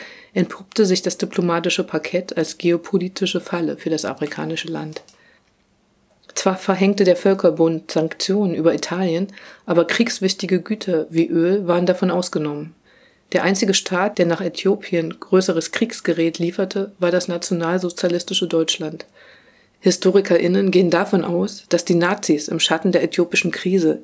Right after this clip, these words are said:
ihren Einmarsch in das entmilitarisierte Rheinland vorbereiteten, der neunzehnhundertsechsunddreißig erfolgte. Andererseits wollte die nationalsozialistische Regierung seinen ideologischen und politischen Verbündeten Italien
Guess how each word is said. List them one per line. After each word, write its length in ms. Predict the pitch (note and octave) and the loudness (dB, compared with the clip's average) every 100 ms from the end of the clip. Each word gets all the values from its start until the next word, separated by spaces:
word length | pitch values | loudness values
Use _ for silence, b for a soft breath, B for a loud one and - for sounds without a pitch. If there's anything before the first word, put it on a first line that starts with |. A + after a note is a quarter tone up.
| - | -2
ihren 280 | - F3 E3 | 2 4 2
Einmarsch 460 | D#3+ E3+ G3 G3 - | 0 0 0 -2 -4
in 180 | - | 2
das 180 | F3 E3+ | 2 2
entmilitarisierte 1200 | - F3+ G3 F3+ F#3 - E3 E3 E3+ F#3 F#3 D#3+ | 0 0 2 2 2 2 0 2 2 0 0 0
Rheinland 400 | E3 F#3 D#3+ C#3 | 0 0 -2 -4
vorbereiteten, 880 | - D#3 D#3 D3 C#3+ C#3 - D3+ - B B B _ | -2 -2 0 -2 -4 -6 -6 -10 -12 B B B _
der 100 | F3+ | -2
neunzehnhundertsechsunddreißig 1400 | E3 E3+ - F3+ F3+ E3+ - - D#3+ - D#3+ D3 C#3+ - - | 0 0 0 0 0 -2 -4 -2 -2 -2 -4 -4 -6 -6 -8
erfolgte. 640 | - F3 D#3+ - D#3+ E3+ - _ _ _ _ _ | -6 -4 -4 -6 -10 -10 -16 _ _ _ _ _
Andererseits 800 | F3 F#3 G3 G3+ G#3 G#3 G#3+ - | 0 4 4 4 2 2 0 0
wollte 240 | F3+ F#3+ F#3+ | 2 4 4
die 140 | F3+ | 2
nationalsozialistische 1200 | E3+ - F3 E3+ F3+ F#3+ F#3+ F#3 F#3 - - F3 | 0 0 0 0 2 0 0 0 0 -2 -4 0
Regierung 640 | F3 E3 G#3 E3+ E3 E3+ F3 | -2 0 0 0 -4 -6 -2
seinen 280 | E3+ E3+ | 0 0
ideologischen 840 | - E3 E3+ E3 F#3+ F#3+ - F3 E3 | -2 0 2 4 4 2 0 -4 -4
und 160 | E3 | -4
politischen 560 | - E3 F#3 F#3+ - E3 | -2 -2 -2 -2 -4 -2
Verbündeten 560 | F3 E3 F3+ F3+ F3+ | 0 2 2 0 -2
Italien 640 | E3 - - F#3 F3 D#3+ | -4 -4 -4 -2 -2 -4